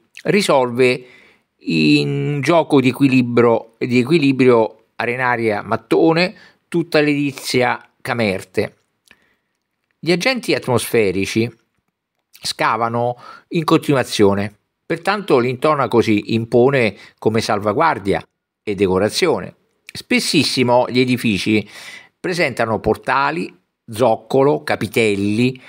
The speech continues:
cornici di porte del morto, mascheroni o solo brani intatti di muro. Così la città conserva toni medi che fondono in ogni stagione con equilibri diversi all'ambiente che la circonda,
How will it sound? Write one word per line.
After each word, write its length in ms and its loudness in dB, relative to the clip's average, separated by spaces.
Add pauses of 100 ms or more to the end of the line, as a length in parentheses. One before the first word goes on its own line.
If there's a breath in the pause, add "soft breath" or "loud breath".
(160 loud breath)
cornici 560 2
di 120 2
porte 680 0
del 140 2
morto, 600 0 (340 loud breath)
mascheroni 920 2 (640)
o 280 0
solo 360 4
brani 800 -2
intatti 500 -2
di 120 4
muro. 400 2 (440)
Così 500 2 (300 loud breath)
la 140 -2
città 380 -2
conserva 840 -2
toni 240 0
medi 480 0 (140)
che 140 -2
fondono 520 2
in 120 2
ogni 200 2
stagione 760 2 (460 loud breath)
con 180 -2
equilibri 520 2
diversi 800 0
all'ambiente 720 0
che 120 0
la 120 2
circonda, 720 0